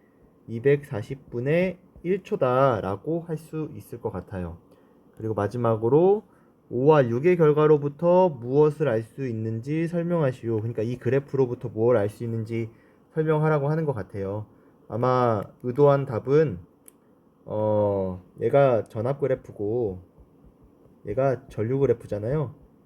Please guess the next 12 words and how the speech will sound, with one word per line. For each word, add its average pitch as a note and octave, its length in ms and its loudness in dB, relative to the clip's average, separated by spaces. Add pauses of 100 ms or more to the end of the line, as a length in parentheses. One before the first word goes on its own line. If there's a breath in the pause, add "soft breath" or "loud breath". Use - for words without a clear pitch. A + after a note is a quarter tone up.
(180)
그래서 A2+ 180 -12
전류 C3 280 0
그래프가 C#3+ 680 2
전압 B2+ 260 -6
그래프보다 A#2+ 720 -2
구십 C3 320 -10
도 B2+ 120 2
늦어진다라는 B2+ 1300 2
거를 A#2+ 440 4 (500 loud breath)
의도한 D3 760 0
것 F3+ 280 2 (160)
같은데 D3 1300 -2